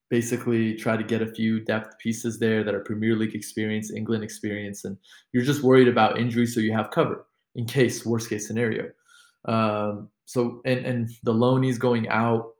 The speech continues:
that on the business side, I know it's like they're separate almost, but they have to be able to be combined and maybe keep someone. But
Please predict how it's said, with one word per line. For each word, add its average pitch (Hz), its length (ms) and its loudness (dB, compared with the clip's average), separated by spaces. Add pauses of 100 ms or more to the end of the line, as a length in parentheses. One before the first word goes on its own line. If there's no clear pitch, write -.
that 123 120 2
on 135 80 0
the 131 60 2
business 151 400 0
side, 139 220 2
I 123 80 2
know 123 280 2
it's 117 200 -8
like 110 180 -2 (680)
they're 127 160 4
separate 127 440 2
almost, 143 720 0
but 117 140 -2
they 120 80 2
have 123 280 2
to 120 60 -2
be 110 120 0
able 110 160 -2
to 107 120 -12
be 107 140 -4
combined 107 440 -4
and 98 80 -6
maybe 107 240 -6
keep 113 220 -6
someone. 104 500 -6
But 147 340 4